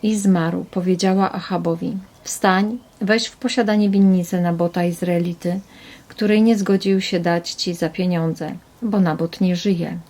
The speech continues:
lecz umarł". Kiedy tylko Achab usłyszał, że Nabot umarł, zaraz wstała, by zjeść,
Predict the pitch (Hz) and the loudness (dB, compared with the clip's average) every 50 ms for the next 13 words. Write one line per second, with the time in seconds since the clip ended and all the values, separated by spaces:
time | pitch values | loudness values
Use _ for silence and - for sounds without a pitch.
0 | - - 269 240 214 202 - 190 170 165 160 165 - 180 196 - _ _ - - | -8 -4 -2 -2 -2 -2 -4 -4 -4 -2 -4 -4 -8 -10 -14 -18 _ _ -20 -20
1 | - - - - - - - - - - - - 214 180 208 202 - 247 240 - | -20 -20 -20 -20 -20 -20 -20 -20 -20 -12 -6 -4 -2 -2 -2 0 0 0 2 2
2 | 247 - - 254 254 - 240 240 - 214 196 - 233 208 - - 190 180 - 196 | 0 0 0 -2 -2 -2 -4 -4 -4 -6 -8 -6 -6 -6 -4 -4 -4 -2 -2 0
3 | 180 185 196 190 214 202 - 208 190 180 175 175 175 175 190 208 208 202 202 202 | 0 2 2 0 -2 -4 -2 0 0 0 0 0 -2 -2 -2 -2 -2 -2 -4 -6
4 | - - - - - 196 175 165 165 165 165 185 175 175 190 185 165 160 160 - | -8 -12 -8 -4 -2 -2 0 0 -2 -2 -4 -4 -4 -2 0 0 0 0 -4 -8
5 | - | -12